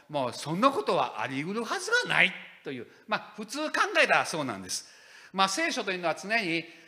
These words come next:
あの、あり得るはずのないことが起こる。人にはもう想像できないような不可能なことが神様によって、えー、実現させられる。それを見ることができるという、まあ、いわば歴史で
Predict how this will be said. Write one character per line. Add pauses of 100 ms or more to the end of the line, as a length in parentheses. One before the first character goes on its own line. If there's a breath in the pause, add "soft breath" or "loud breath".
(220 loud breath)
あ
の、
あ
り
得
る
は
ず
の
な
い
こ
と
が
起
こ
る。 (720 soft breath)
人
に
は
も
う
想
像
で
き
な
い
よ
う
な
不
可
能
な
こ
と
が (180)
神
様
に
よ
っ
て、 (180 loud breath)
え
ー、
実
現
さ
せ
ら
れ
る。 (380 soft breath)
そ
れ
を
見
る
こ
と
が
で
き
る
と
い
う、 (240 loud breath)
ま
あ、
い
わ
ば
歴
史
で